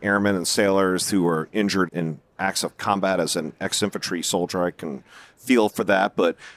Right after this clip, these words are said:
fortunately, the federal government has allowed us to have research funding to do extensive studying on the war effort. But it's not just there. It's throughout the rest of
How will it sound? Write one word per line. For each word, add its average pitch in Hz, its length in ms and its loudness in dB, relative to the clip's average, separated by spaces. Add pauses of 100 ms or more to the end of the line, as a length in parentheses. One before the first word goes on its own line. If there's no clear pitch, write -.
(200)
fortunately, 135 800 2
the 101 80 -2
federal 120 240 4
government 113 300 2
has 95 120 2
allowed 98 300 4
us 117 120 2
to 117 60 -6
have 107 180 4
research 110 400 2
funding 107 400 2
to - 140 -6
do 107 380 4
extensive 98 520 -2
studying 95 560 2 (280)
on 101 160 2
the 107 80 4
war 101 300 6
effort. 95 220 2
But 98 120 0
it's - 160 0
not 196 160 4
just - 180 0
there. 147 200 6
It's 90 120 -2
throughout 117 640 4
the 107 60 2
rest 113 300 4
of 95 360 2